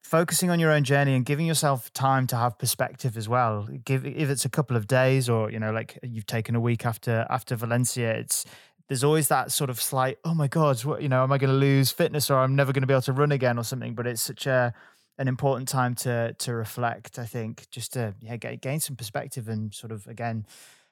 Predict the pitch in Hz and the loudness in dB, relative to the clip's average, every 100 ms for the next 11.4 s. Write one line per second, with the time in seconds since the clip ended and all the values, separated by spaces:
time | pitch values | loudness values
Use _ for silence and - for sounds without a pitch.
0 | - 139 151 151 143 156 135 131 143 139 | -2 2 4 4 4 2 2 2 4 4
1 | 131 120 131 135 123 127 139 139 131 127 | 4 2 -2 -2 2 4 4 4 4 2
2 | 131 - - 131 110 123 151 156 147 143 | 2 2 2 2 0 2 4 6 6 4
3 | 147 147 139 139 120 143 139 139 135 143 | 4 4 2 0 2 2 2 -2 0 2
4 | 147 135 - 135 123 113 143 143 127 131 | 4 2 4 2 2 2 4 4 2 0
5 | 131 135 131 120 131 127 117 - 143 131 | 0 0 0 0 0 0 0 -2 -2 -2
6 | 131 113 139 147 127 117 - 135 127 127 | -2 2 4 4 4 0 -2 0 2 0
7 | 131 - 139 156 143 117 120 123 113 - | -4 -4 -2 2 0 0 -4 -6 -6 -4
8 | 135 131 139 135 120 - 117 139 - - | -6 -4 -4 -4 -6 -6 -4 -2 -4 -4
9 | 123 120 123 151 160 135 123 139 - 214 | -4 -2 0 2 2 0 -2 2 2 2
10 | - 160 127 - - 127 120 117 - 117 | 0 0 0 0 0 -2 -2 -6 -4 -4
11 | - 117 117 113 | -2 -4 -2 -2